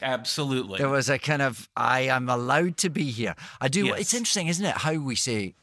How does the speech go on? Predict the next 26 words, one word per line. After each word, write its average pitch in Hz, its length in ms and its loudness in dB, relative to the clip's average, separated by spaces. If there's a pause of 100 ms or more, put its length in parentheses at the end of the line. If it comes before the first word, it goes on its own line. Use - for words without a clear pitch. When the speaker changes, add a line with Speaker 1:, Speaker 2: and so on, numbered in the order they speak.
Speaker 2:
our, 107 300 0
I 151 80 2
never 190 280 2
feel 196 300 -6
particularly 160 520 -6
comfortable 92 680 -6 (560)
voicing 117 640 -2
my 98 160 0
own 98 180 -2
name. 90 200 -2
Speaker 1:
I 113 120 -2
don't 113 200 -2
either. 104 260 -4
Speaker 2:
It 98 40 -2
feels 107 520 -4 (120)
awkward 95 580 -6 (160)
and 95 280 -4
clumsy 131 480 -4
in 95 120 -2
my 95 120 -2
mouth. 104 200 -2
Speaker 1:
I 117 160 2
could 117 320 -4
not 113 220 2
agree 113 300 -2
more. 104 480 -4